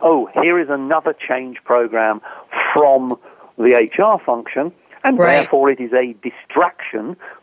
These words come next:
Speaker 1: from doing business."
Speaker 2: Yeah.
Speaker 1: If the organization has that attitude,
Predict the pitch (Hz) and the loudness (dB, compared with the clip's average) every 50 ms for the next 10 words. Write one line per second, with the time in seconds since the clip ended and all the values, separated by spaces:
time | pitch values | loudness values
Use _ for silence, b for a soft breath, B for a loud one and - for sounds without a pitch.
0 | - - - 156 165 151 131 113 135 127 131 127 117 110 98 107 95 - 90 - | -4 0 2 2 2 2 2 2 2 2 2 0 -6 -6 -6 -8 -8 -8 -10 -14
1 | - - - - - _ _ _ _ B B B B B B 175 180 175 - - | -14 -16 -20 -20 -20 _ _ _ _ B B B B B B 0 2 2 2 2
2 | - 131 143 175 214 220 240 226 226 214 175 180 170 165 156 - 160 135 117 117 | 4 6 6 6 6 6 4 4 2 2 2 0 0 0 -2 -6 -12 -8 -6 -4
3 | 110 98 107 95 - 208 240 208 180 147 127 - 139 120 - - 131 135 131 | -4 -6 -4 -2 0 0 0 0 -2 -4 -4 -6 -10 -10 -8 -6 -4 -4 -6